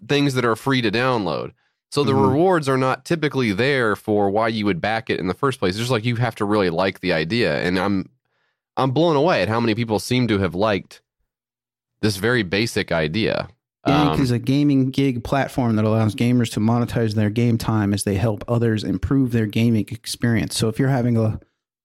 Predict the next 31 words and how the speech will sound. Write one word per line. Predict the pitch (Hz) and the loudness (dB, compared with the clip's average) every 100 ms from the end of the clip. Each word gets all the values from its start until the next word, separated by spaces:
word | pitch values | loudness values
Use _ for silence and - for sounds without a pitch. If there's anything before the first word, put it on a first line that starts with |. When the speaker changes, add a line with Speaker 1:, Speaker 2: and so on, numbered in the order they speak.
| _ _ _ | _ _ _
Speaker 2:
hard | - 135 | -2 -2
time, | 131 135 131 127 117 | 0 0 2 2 0
uh, | 123 113 107 | 0 0 0
doing | 107 123 117 113 110 127 - _ _ _ | 0 0 2 2 0 -4 -10 _ _ _
War, | 127 135 131 | 0 0 0
War, | 143 131 147 147 | 0 2 2 2
uh, | 123 117 | 2 2
Yoshi's | 113 107 135 127 147 143 117 | 0 0 0 2 2 0 2
Island | 117 127 117 101 | 2 2 2 2
or | 98 98 | 0 2
what | 101 | 2
have | 101 104 | 2 0
you, | 104 | 0
you | 101 101 | 0 2
know? | 110 127 _ - | 0 -2 _ -8
Speaker 1:
Right. | 90 87 73 - | -2 0 0 -2
Speaker 2:
You | 131 | -2
can | - | 0
tag | - 127 127 | 0 0 0
in | 123 120 | 0 2
one | 120 | 2
of | 120 | 2
these | 117 | 0
guys | 110 117 117 113 | 2 0 0 0
from | - 113 | -2 -2
FaZe | 107 - 143 143 113 | 0 0 2 2 0
Clan. | - 113 95 101 117 - _ _ 69 | 0 0 0 -2 -4 -12 _ _ -6
Speaker 1:
Yeah. | 64 58 82 - _ _ _ _ | -6 -6 -12 -20 _ _ _ _
Speaker 2:
Or | 113 | -2
<laughs> | 85 - 202 | 0 0 0
they'll, | 156 143 131 110 | 0 0 0 -4